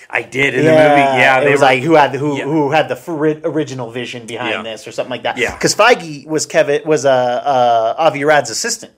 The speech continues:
Speaker 1: Hmm.
Speaker 2: on, on the first Spider-Man
Speaker 1: Yeah.
Speaker 2: movie. So, uh, well, through, through several of those films. So,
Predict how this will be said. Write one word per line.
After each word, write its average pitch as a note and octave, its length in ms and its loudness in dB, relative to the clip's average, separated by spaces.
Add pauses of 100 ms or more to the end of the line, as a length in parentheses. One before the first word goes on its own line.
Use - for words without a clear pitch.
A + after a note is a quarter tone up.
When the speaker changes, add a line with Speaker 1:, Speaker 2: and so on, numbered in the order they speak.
(180)
Speaker 1:
Hmm. G2 140 -18 (240)
Speaker 2:
on, C3 240 -2
on C3 120 -6
the B2 60 -4
first D3+ 220 -6
Spider-Man D3 380 0
Speaker 1:
Yeah. G#2+ 60 -12
Speaker 2:
movie. E2+ 240 -16
So, C#3+ 440 2 (180)
uh, C#3 220 0
well, A#2 340 -4
through, D3 200 -8
through C3+ 120 -10
several C3 380 2
of G#2+ 60 -8
those G#2+ 180 -10
films. G#2 320 -10
So, B2 260 2